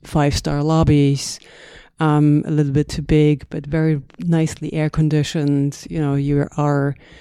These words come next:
prepared to go in a wonderful, uh, huge room with a nice wooden table, and everything is very nicely presented, and everything what is presented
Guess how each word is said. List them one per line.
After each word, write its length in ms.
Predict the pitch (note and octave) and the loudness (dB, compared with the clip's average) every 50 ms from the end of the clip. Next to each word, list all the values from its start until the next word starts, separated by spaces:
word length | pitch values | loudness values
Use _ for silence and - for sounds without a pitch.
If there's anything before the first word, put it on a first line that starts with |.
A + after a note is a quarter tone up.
| - _ _ _ - | -20 _ _ _ -2
prepared 520 | - G3 F#3 - - G3+ G#3 G#3 G#3 G#3 - | 0 0 0 2 2 2 4 4 4 2 2
to 100 | - F3 | 0 -2
go 280 | D3+ E3 D#3+ D#3 D#3 | -2 0 0 0 0
in 240 | D3+ D3 D3 D3 C#3 - - _ - | 0 0 -2 -4 -6 -8 -12 _ -8
a 80 | D3+ C3 C3 - - _ - | -8 -8 -8 -14 -16 _ -6
wonderful, 840 | D3+ D#3 D#3+ F3 F#3 F3+ F3+ - - - - D#3 D3 C#3+ C#3+ C#3+ D3 C#3 - - - - - - - - - - _ _ - | -2 0 2 2 2 2 0 -4 -6 0 0 0 0 0 -2 -4 -4 -6 -10 -20 -20 -20 -20 -20 -20 -20 -20 -20 _ _ -10
uh, 460 | - D#3+ D3+ D3 C#3+ C#3+ C#3 C#3 D3 D#3 - _ _ _ _ _ _ _ _ _ _ - _ _ - - | -8 -8 -6 -6 -8 -8 -10 -10 -12 -14 -16 _ _ _ _ _ _ _ _ _ _ -20 _ _ -20 -20
huge 420 | - - - - G#3+ G#3 F3+ D3+ | -14 -2 4 6 8 8 8 6
room 280 | D#3 E3 E3 E3 D#3 D3+ | 4 2 4 4 2 2
with 100 | D3+ D3 | 0 0
a 80 | D3 D3 | -2 0
nice 640 | D3 D3+ D3+ D#3 D#3 D#3+ D#3 D3+ D3 C#3 - - - | 0 2 2 4 4 4 4 2 0 -2 -4 -6 -4
wooden 240 | D#3+ D#3 C#3 D3 | -4 -2 -2 -2
table, 680 | D3 - - - D#3 D#3 D#3 D3 D#3 D3 D3 C#3+ C#3 - - - | -4 -4 -4 -4 -2 -2 -2 -2 -2 -2 -2 -2 -4 -6 -8 -6
and 260 | - D#3 D#3 D3+ D3+ - | -4 -2 0 0 0 0
everything 400 | B2+ D#3 E3 E3 - - D#3+ C#3+ | 0 0 2 2 2 2 2 2
is 140 | C#3 C3 | 0 -2
very 260 | D3+ D3+ E3 F3 F3 E3+ | -2 -2 0 0 0 0
nicely 520 | E3 D#3+ D#3 D#3 D3+ D#3+ E3 - - E3 | 2 2 2 2 4 2 2 0 -2 -4
presented, 840 | - - D#3+ D3 - D#3+ D3 D3+ D#3 D3 - E3 D#3 D3+ D3 C#3+ - - - - - - - - - - - - - _ _ _ _ - | -4 -4 -4 -2 -2 -2 -2 -2 -2 -2 0 0 0 0 0 -2 -4 -12 -20 -20 -20 -20 -20 -20 -20 -20 -20 -20 -20 _ _ _ _ -2
and 680 | - E3 E3 E3 E3 E3 E3 D#3+ D#3+ D#3+ D3+ - - - _ _ - | 2 4 6 6 6 6 6 6 6 4 2 -2 -8 -14 _ _ 0
everything 500 | - F#3+ F3+ F#3 E3+ - - F3 E3 D#3 | 2 2 4 4 2 0 0 2 0 2
what 160 | C#3+ D3 D3+ | 2 0 0
is 200 | D#3 E3+ B3 C4+ - | 2 2 2 2 0
presented 760 | - - F#3+ E3 C#3+ D#3+ D3+ D3 C#3 - D#3 D3 C#3+ C#3 C#3+ | 0 0 0 0 2 2 2 2 2 0 0 0 0 -2 -4